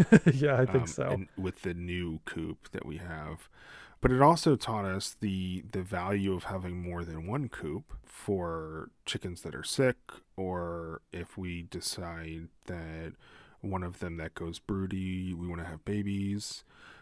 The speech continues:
Speaker 2: uh, something like that, so they're able to quarantine.
Speaker 1: Yeah. Uh, you know, going, tying into,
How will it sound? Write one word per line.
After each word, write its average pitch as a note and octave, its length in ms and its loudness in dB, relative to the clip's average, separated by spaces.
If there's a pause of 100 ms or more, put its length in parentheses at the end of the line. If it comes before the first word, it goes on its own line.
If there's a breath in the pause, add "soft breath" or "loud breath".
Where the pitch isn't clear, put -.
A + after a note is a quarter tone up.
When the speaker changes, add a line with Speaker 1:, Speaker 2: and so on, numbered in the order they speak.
(140)
Speaker 2:
uh, F#2 200 -8
something F#2 320 -6
like E2 220 -10
that, F2+ 220 -6
so - 160 -10
they're E2+ 160 -4
able E2+ 220 -6
to D#2+ 680 -6
quarantine. - 800 -6 (380)
Speaker 1:
Yeah. G3 240 6 (440 loud breath)
Uh, A3+ 100 -4 (140)
you G3+ 120 6
know, F#3 80 8
going, F3+ 500 8
tying F3 320 6
into, D3+ 400 6